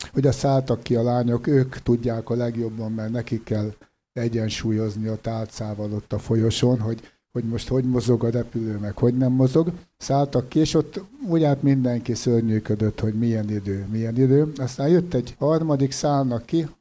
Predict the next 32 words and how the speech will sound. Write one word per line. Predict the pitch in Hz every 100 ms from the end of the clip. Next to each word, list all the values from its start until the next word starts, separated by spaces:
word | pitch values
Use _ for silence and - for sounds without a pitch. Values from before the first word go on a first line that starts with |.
| _
„Ti | - 135
hol | 143 143
voltatok?” | 123 120 117 110 - 113
Azt | 139 135
mondja, | 139 135 127
„Stockholmban.” | - 143 135 - 117 104 107 107 - _
„Ott | 147 147
is | 151 -
ilyen | 156 147
idő | 151 151 170
volt?” | 127 110 101 - - _
Azt | 214 208 -
mondja, | 156 143
„Nem, | 143 139 123
mi | 123
százötvennégyessel | 120 127 117 107 107 - 110 113 104 110 98 - 117
voltunk.” | 107 101 101 107 104 - -
Tehát | 143 139 139
a |
százötvennégyes, | 139 180 202 170 170 - 147 131 151 175 175 175 -
bármennyire | - 143 180 160 156 139 131 123
is | 113 107 -
hihetetlen, | 156 143 131 147 - 160 165 170
ha | 214 147
valakit | 160 147 135 127 135
érdekel, | 127 123 120 - 123
elmondom, | 123 123 113 113 110 110
hogy | 110
mi | 113 117
ennek | 110 107 -
az | 107 127
oka. | 131 160